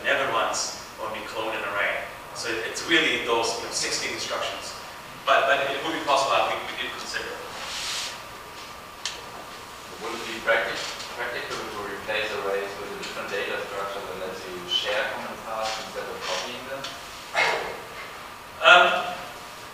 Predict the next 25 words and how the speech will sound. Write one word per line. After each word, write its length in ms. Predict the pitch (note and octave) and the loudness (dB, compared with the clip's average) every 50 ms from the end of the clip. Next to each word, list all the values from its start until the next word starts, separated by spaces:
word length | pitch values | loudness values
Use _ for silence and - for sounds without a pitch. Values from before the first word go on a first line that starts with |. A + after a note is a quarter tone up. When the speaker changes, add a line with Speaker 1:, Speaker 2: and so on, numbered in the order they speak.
| - - - - - | -14 -14 -14 -12 -6
Speaker 1:
well, 240 | - F#3+ G3 F#3+ F#3 | 0 6 8 10 12
I 80 | F#3 F#3+ F#3+ | 12 12 12
mean, 120 | F#3 F#3+ F#3+ F#3 - - - - - - E3+ E3 | 12 8 6 2 0 -2 -4 -6 -8 -6 -4 -2
you, 160 | E3+ F3 - - - - - - | -2 -2 -2 -4 -8 -8 -8 -8
you 40 | - | -4
can 80 | - F3+ | 2 4
make 160 | F#3 F3+ F3+ | 6 6 6
a 80 | F3 E3+ | 6 8
binary 240 | D#3+ D#3+ D#3+ D#3+ - - | 8 8 8 8 6 4
tree 160 | - - - | 2 2 2
again. 160 | - - - - - | 2 2 4 6 8
Basically, 320 | - - - - - - | 8 8 8 6 4 6
as 240 | - - - - - | 8 10 10 10 10
you 160 | - - - | 8 4 4
do 80 | F#3+ - | 6 10
that, 240 | - - - - - | 10 12 12 10 8
you're 160 | - - - | 6 6 4
getting 160 | - - - - - | 4 4 2 2 2
closer 240 | - - - - - | 0 0 0 0 -2
to 80 | - B2+ | -4 0
a 20 | A#2+ | 2
binary 320 | A#2+ A#2+ - - - - - - | 4 4 4 4 2 0 -2 -2
tree 160 | - - - | -4 -4 -4
again. 80 | - - - | -6 -6 -6
It's, 240 | - - - - - | -8 -8 -8 -10 -10